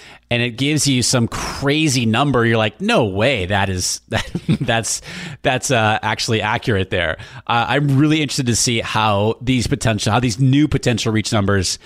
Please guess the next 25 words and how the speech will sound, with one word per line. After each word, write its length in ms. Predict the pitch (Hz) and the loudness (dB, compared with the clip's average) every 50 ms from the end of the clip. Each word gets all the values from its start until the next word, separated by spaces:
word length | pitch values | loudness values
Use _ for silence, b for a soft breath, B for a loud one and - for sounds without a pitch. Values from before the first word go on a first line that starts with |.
| B B B B B | B B B B B
are 180 | - 107 101 95 | -2 0 2 2
affected 520 | 95 - - 127 117 - - 101 98 92 | 0 0 0 -2 -2 0 0 -2 0 0
and, 180 | 95 95 92 - | 0 -2 -2 -2
and 160 | 107 104 92 | -4 -4 -4
how 180 | 92 - 123 127 | -4 -2 -2 0
they 100 | 120 110 | 0 0
sort 180 | - 131 104 | 0 0 -2
of 60 | 104 | -2
compare 580 | - 107 98 - - 123 120 117 110 104 101 98 B B B B B B B - | -2 -2 -4 -4 -4 -2 0 2 2 2 2 0 B B B B B B B -6
to 420 | - - 131 110 107 107 104 104 - | -2 0 2 2 2 2 2 0 0
what 180 | 127 123 135 - | 2 0 2 4
we 80 | 123 | 2
were 120 | 110 104 98 | 2 2 2
seeing 320 | - - 117 101 95 92 - | 2 0 0 0 0 0 -2
previously. 680 | - - 110 101 87 90 85 82 - - 98 85 78 - | 0 0 0 0 2 0 -2 -2 -2 -2 -2 -2 -2 -2
So 280 | - - 135 123 110 B B B B B | 0 2 2 2 0 B B B B B
I 100 | 139 175 | -2 0
think 140 | 180 185 160 | 2 2 2
this 80 | 147 | 2
is 60 | - 151 | 2 2
another 280 | 139 135 123 127 120 | 2 2 2 2 0
really, 320 | 107 110 117 131 135 123 117 | 2 2 2 4 4 4 2
really 240 | 110 113 104 107 | 2 2 2 0
good 180 | 98 98 110 104 | 0 0 -2 -2
update. 560 | - 104 107 101 - - 104 101 101 98 - | 0 0 -2 -2 0 0 0 0 0 -2 -6